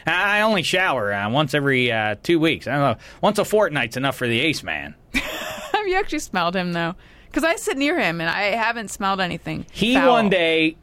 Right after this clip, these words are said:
Speaker 1: he one day on the radio show, I remember he came in and his, uh, I don't, I, I, one of my pet peeves in life is, uh, I, women, I encourage them to wear sandals and open-toe shoes and all that kind of stuff.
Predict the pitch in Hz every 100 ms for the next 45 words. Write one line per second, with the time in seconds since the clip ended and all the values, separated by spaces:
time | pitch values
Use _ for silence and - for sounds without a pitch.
0 | - 165 220 220 202 170 156 143 131 127
1 | 127 123 110 104 120 107 107 113 110 104
2 | 135 127 120 113 104 110 101 113 101 -
3 | 185 226 - 156 - 156 147 165 180 156
4 | 139 151 143 143 135 123 - - 131 117
5 | 113 110 - 110 98 - 101 98 101 -
6 | 147 - 156 - 143 180 226 233 226 208
7 | - _ - 139 143 - - 180 175 143
8 | 165 156 143 127 123 113 107 - 156 151
9 | 143 139 131 127 123 107 101 95 95 90
10 | - 139 139 131 117 131 127 113 - 131
11 | 127 123 117 113 113 123 123 127 123 -
12 | 127